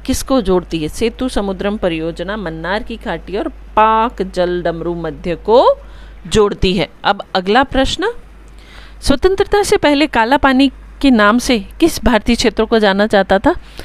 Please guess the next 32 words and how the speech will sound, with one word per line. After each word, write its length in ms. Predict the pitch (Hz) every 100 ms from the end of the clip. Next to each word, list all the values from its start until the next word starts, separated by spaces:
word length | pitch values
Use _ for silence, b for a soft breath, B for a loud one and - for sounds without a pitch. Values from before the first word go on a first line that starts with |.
| B B -
कहते 60 |
हैं 140 | 202 370
काला 200 | 285 214
पानी 280 | 226 208 214
की 120 | 202
सजा, 300 | 220 175 147
वो 200 | 156 165
है 220 | 214 359 - - -
अंडमान 400 | 175 180 185 180
निकोबार 420 | 175 - 165 170
द्वीप 340 | 160 180 180
समूह। 340 | - 165 160 151
क्यों? 180 | - 359 B B -
क्योंकि 180 | 254 262
वहाँ 220 | 247 220
से 120 | 214
वापस 340 | 220 202 - -
आने 200 | 220 208
का 80 | 220
कोई 240 | 247 370 - -
साधन 460 | - 247 226 294
ही 100 | 294
नहीं 260 | 277 247 208
था। 200 | 196 202 - B B B B B
वो 300 | 185 233 208 -
समुद्र 440 | - 226 240 254
के 140 | 254 254
बीचों 420 | 233 233 262 233
बीच 300 | 247 240 -
टापू 300 | 214 208 220
वहाँ, 420 | 208 220 208 175 - - - - - - -
और 320 | 185 160